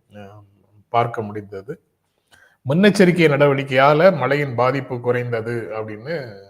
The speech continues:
துணை முதலமைச்சர் உதயநிதி சொல்றாரு சார். இந்த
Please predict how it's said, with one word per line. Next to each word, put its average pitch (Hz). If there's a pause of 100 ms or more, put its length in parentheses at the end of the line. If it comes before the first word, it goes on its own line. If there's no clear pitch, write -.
(320)
துணை 131
முதலமைச்சர் 117
உதயநிதி 110 (100)
சொல்றாரு 113
சார். 104 (1500)
இந்த 117